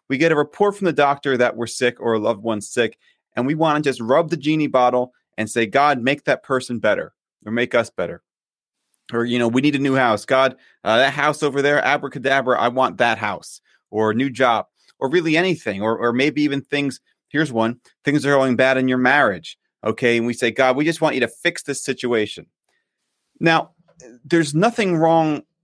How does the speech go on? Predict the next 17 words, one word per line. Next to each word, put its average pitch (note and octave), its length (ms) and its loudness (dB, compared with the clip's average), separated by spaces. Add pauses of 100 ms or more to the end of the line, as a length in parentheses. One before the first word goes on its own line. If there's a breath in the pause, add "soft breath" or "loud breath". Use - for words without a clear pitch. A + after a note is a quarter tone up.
with B2+ 320 -2
praying - 380 -2
for - 140 -8
that, E3+ 240 -6 (600)
but C#3+ 260 -2
a C#3+ 60 0
lot F3 240 2
of A#3 120 -2
times E3 560 -2 (100)
God D3 300 2
is B2+ 160 -4
using C3 320 -2
the A#2 80 -6
situation A#2 580 -6
to G#2 80 -4
fix - 300 -4
you. F3 180 0